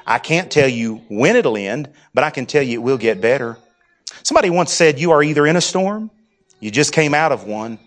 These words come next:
or you're getting ready to go into a storm." And how true that is. If you're not in a storm right now, just buckle your seatbelt because you're getting ready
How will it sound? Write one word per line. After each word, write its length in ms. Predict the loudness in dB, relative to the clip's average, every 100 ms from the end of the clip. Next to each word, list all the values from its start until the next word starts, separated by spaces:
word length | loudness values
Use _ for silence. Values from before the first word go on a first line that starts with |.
| _ _ _ _ -12
or 120 | -8
you're 160 | -6 0
getting 280 | 0 0
ready 220 | 0 -2 -2
to 80 |
go 220 | -4 -4 -4
into 260 | -8 -8
a 60 | -10
storm." 480 | -12 -14 -14 -20 -20 _ _ _ _ -16
And 100 | -4
how 220 | 0 0
true 300 | -2 -4 2
that 180 | 2 2
is. 260 | -2 -4 -10 -2
If 220 | -2 0
you're 100 | 0
not 200 | 2 2
in 80 | 0
a 60 | -2
storm 340 | 0 2 4
right 160 | 2 2
now, 180 | 0
just 200 | 0 0
buckle 240 | 0 0 0
your 160 | -4
seatbelt 500 | -4 -4 -6 -2 -2
because 260 | -4 -10 -6
you're 120 | -6
getting 300 | 0 0 0
ready 340 | 0 2 0